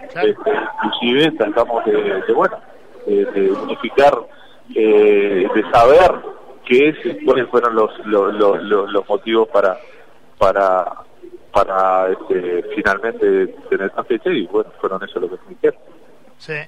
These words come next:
Speaker 1: porque además, ¿sabés lo, lo otro, Jorge? Estamos en lo de siempre, ¿no? El fútbol se fue quedando relegado, relegado, relegado, y, y uno ve que, eh, diferentes actividades se van abriendo, eh, que el viernes, por ejemplo, abren los centros termales,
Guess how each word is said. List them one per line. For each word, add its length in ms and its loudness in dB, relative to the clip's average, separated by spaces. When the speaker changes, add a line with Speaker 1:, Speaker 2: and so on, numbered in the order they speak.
Speaker 1:
porque 180 -4
además, 320 -6
¿sabés 340 -4
lo, 140 -6
lo 140 -6
otro, 400 -4
Jorge? 280 -10
Estamos 340 -6
en 120 -10
lo 80 -8
de 100 -8
siempre, 340 -6
¿no? 160 -6
El 160 -6
fútbol 420 -4
se 200 -4
fue 140 -6
quedando 360 -4
relegado, 540 -2
relegado, 440 -2
relegado, 640 -2
y, 320 -12
y 60 -10
uno 160 -2
ve 160 -2
que, 200 -4
eh, 320 -2
diferentes 520 -6
actividades 720 -2
se 180 -6
van 200 -2
abriendo, 580 -4
eh, 320 -4
que 80 -6
el 80 -8
viernes, 340 -2
por 140 -4
ejemplo, 420 -4
abren 400 -6
los 140 -8
centros 240 -8
termales, 560 -4